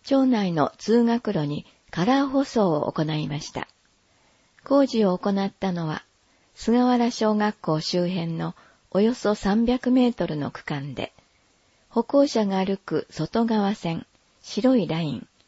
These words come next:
の内側を緑色に舗装し、運転者に注意を促すことで、より安全に歩くことができるようになりました。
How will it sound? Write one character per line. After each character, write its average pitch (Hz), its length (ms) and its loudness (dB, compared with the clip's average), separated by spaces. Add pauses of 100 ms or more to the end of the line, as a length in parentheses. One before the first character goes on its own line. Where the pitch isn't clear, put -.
の 180 200 -4 (320)
内 247 320 -2
側 220 340 0
を 196 160 -2 (240)
緑 262 460 2
色 226 160 2
に 220 160 0
舗 175 180 -4
装 165 260 -2
し、 - 300 -10 (680)
運 277 180 4
転 285 260 4
者 214 180 0
に 160 160 -2
注 262 300 4
意 196 160 4
を 160 120 2
促 208 320 0
す - 140 -18
こ 170 120 -8
と 160 140 -4
で、 143 200 -6 (380)
よ 208 160 2
り 240 180 4
安 214 200 2
全 262 280 4
に 254 160 2
歩 220 200 0
く - 120 -18
こ 196 120 -2
と 180 140 -2
が 165 120 0
で 160 120 -4
き 208 160 -2
る 190 100 0
よ 185 140 0
う - 20 0
に 160 120 -6
な 151 120 -4
り 165 120 -4
ま 156 120 -6
し - 140 -14
た。 - 160 -10